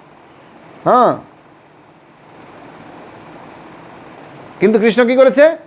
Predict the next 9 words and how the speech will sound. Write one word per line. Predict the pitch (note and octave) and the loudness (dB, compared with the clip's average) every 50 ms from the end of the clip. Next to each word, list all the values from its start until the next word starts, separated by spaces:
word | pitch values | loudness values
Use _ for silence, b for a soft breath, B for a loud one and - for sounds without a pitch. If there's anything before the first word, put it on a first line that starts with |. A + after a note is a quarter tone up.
| - _ _ _ _ _ _ _ _ _ _ _ - | -20 _ _ _ _ _ _ _ _ _ _ _ -10
সেখান | - F#3+ A3+ A#3 | -8 -6 -6 -6
থেকে | A3 B3 A3+ | -6 -4 -2
অদৃশ্য | A3+ G#3 G3+ G#3 A#3+ G3+ - - | -2 -2 -2 -4 -8 -6 -4 -4
হয়ে | D4+ F#4 | -2 -2
গেছে, | F4+ C4 D3 - A2+ G#2 - _ _ _ _ _ _ _ _ _ _ _ _ _ _ _ _ - | -2 -2 -4 -6 -12 -20 -20 _ _ _ _ _ _ _ _ _ _ _ _ _ _ _ _ -4
চলে | - G#3+ A#3 B3+ B3+ | 0 2 2 2 2
গিয়ে | B3+ C#4 C#4+ C#4 B3 A3+ G#3+ G3+ F#3 F3 F3 - _ _ _ _ _ - | 2 2 0 0 -2 -4 -12 -18 -20 -20 -20 -20 _ _ _ _ _ -16
কুন্তির, | G3 G#3 F#3+ - C4 B3+ A3+ F#3+ | -16 -16 -14 -12 -12 -12 -10 -6
এই, | - E3 E3 E3 D3 | -2 0 0 0 -2